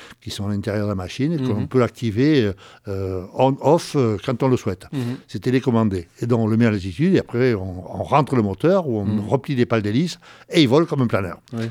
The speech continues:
Speaker 1: Après, on va attaquer la série des avions, euh, disons, à moteur. Alors, moteur électrique, bon, simple, moteur, il est, il y a plus, il y a un ou plusieurs moteurs,
Speaker 2: Mhm.
Speaker 1: alimentés par des batteries au lithium, généralement, lithium polymère, lithium, euh, F E.
Speaker 2: Oui.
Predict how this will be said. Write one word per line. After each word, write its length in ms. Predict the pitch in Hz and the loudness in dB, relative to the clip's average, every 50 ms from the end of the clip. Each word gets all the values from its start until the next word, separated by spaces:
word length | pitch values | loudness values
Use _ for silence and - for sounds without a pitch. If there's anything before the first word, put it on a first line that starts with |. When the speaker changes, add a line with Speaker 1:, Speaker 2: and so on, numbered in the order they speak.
| - - - - - _ _ _ _ - | -8 -14 -20 -20 -20 _ _ _ _ -6
Speaker 1:
Après, 200 | 139 - - 196 | -4 -2 0 2
on 40 | 196 | 2
va 60 | 185 | 2
attaquer 280 | 170 - 165 - - 170 | 4 2 0 2 4 2
la 100 | 156 143 | 2 4
série 240 | - 156 143 147 143 | 2 2 4 4 4
des 140 | 139 127 | 4 4
avions, 440 | 143 131 135 143 139 127 127 120 117 113 | 4 4 6 6 6 6 6 4 4 2
euh, 60 | 104 - - _ - - | 2 0 -6 _ -14 -12
disons, 180 | 117 101 120 117 | -4 -2 2 2
à 60 | 123 | 4
moteur. 560 | 127 139 135 - 226 247 - - - - - _ _ _ - - - - - _ _ | 4 4 6 6 4 4 4 0 -8 -14 -16 _ _ _ -20 -20 -20 -20 -20 _ _
Alors, 200 | 117 110 104 104 | -2 -2 0 0
moteur 560 | 127 131 127 123 - 139 135 127 110 110 135 143 131 | 2 2 0 2 4 4 4 4 2 0 -2 0 2
électrique, 460 | 131 131 131 117 - 190 214 190 180 | 4 4 4 4 4 4 4 4 2
bon, 320 | 185 131 107 110 107 92 82 - | 0 2 2 0 0 -2 -4 -10
simple, 440 | - - 123 131 147 135 156 151 143 143 | -2 0 2 2 2 0 -2 -6 -4 -6
moteur, 380 | 120 107 104 92 - 120 107 107 | -4 -4 -4 -2 -2 -2 -2 0
il 100 | 95 107 | 0 0
est, 120 | 104 101 | 0 0
il 80 | 101 104 | 0 0
y 40 | |
a 60 | 104 98 | -2 -2
plus, 140 | - 156 | -4 -8
il 80 | 156 160 | -4 -2
y 60 | 110 101 | 0 2
a 80 | 101 | 2
un 180 | 120 135 143 143 | 4 4 4 4
ou 60 | 127 | 4
plusieurs 280 | - 117 104 95 117 110 | 2 0 2 2 4 4
moteurs, 400 | 117 123 - 196 214 233 220 - | 2 2 2 2 2 2 2 -2
Speaker 2:
Mhm. 180 | 131 123 117 107 107 107 - - - _ _ _ _ | -6 -6 -4 -6 -8 -10 -14 -20 -20 _ _ _ _
Speaker 1:
alimentés 500 | - 131 123 123 131 127 120 - 139 135 | 0 2 4 4 6 4 4 4 2 2
par 140 | - 120 113 | 2 2 2
des 80 | 117 113 | 2 2
batteries 420 | 110 107 - - 120 113 117 117 | 2 0 2 2 2 4 4 4
au 80 | 110 107 | 4 4
lithium, 400 | 107 107 101 - 175 175 190 190 | 4 0 0 2 2 4 4 4
généralement, 520 | 135 120 113 113 107 107 117 127 170 190 | 4 2 2 2 2 2 2 2 2 2
lithium 280 | 185 147 113 - 117 104 | 0 0 0 0 -2 -2
polymère, 460 | 95 107 104 101 104 123 151 170 147 | 0 0 0 2 2 4 4 2 2
lithium, 400 | 135 110 92 92 107 98 104 104 | 0 -4 -2 -2 -2 0 0 0
euh, 160 | 101 98 98 92 - - - - - - - 123 131 | -2 -2 -2 -4 -8 -12 -20 -20 -20 -6 -2 0 0
F 120 | - - | 2 4
E. 200 | 175 196 214 208 208 - - 117 | 4 4 4 4 0 -6 -10 -6
Speaker 2:
Oui. 160 | 113 110 | -6 -6